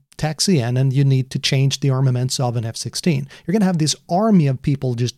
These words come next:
descending on the airplane, and they are specialists. Not so much in Sweden.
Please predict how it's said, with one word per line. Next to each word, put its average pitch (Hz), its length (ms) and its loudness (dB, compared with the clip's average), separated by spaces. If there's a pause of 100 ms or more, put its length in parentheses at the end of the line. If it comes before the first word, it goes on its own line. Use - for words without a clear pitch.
descending 196 600 0
on 143 120 0
the 127 120 0
airplane, 120 500 -6 (420)
and 143 140 2
they 160 180 2
are 143 280 0 (160)
specialists. - 960 -4 (600)
Not 160 220 2
so 170 140 2
much 147 280 -2
in 139 60 2
Sweden. 123 400 0